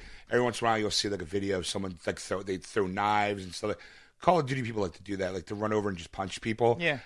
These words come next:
Speaker 1: and to get the knockout. Like, and again, it's part of the game. Like, I always, I always forget that you can actually throw a punch at somebody.
Speaker 2: Yeah.
Speaker 1: And I always find out, I always wind up doing that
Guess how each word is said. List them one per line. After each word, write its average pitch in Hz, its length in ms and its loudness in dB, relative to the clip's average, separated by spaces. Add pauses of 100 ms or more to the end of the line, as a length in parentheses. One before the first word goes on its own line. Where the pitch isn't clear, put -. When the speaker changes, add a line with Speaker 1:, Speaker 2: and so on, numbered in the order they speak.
(120)
Speaker 1:
and 113 400 0
to - 80 -16
get 107 160 0
the 113 80 -2
knockout. 107 640 2
Like, 104 240 -6 (1000)
and 208 120 -2
again, 165 260 4
it's 120 140 0
part 156 200 4
of 139 40 4
the 131 80 2
game. 131 100 -2
Like, 127 220 0
I 226 200 6
always, 156 500 0 (100)
I 190 160 8
always 220 240 4
forget 123 340 0
that 98 80 -6
you 101 100 -8
can 113 140 -6
actually 104 280 -2
throw 104 180 2
a 92 40 2
punch - 300 -4
at - 60 -16
somebody. 143 380 2
Speaker 2:
Yeah. 165 220 0 (520)
Speaker 1:
And 143 100 4
I - 20 10
always 190 220 8
find 151 320 4
out, 127 380 4
I 139 80 6
always 147 260 2
wind 131 160 4
up 110 140 -2
doing 123 320 -2
that 107 280 0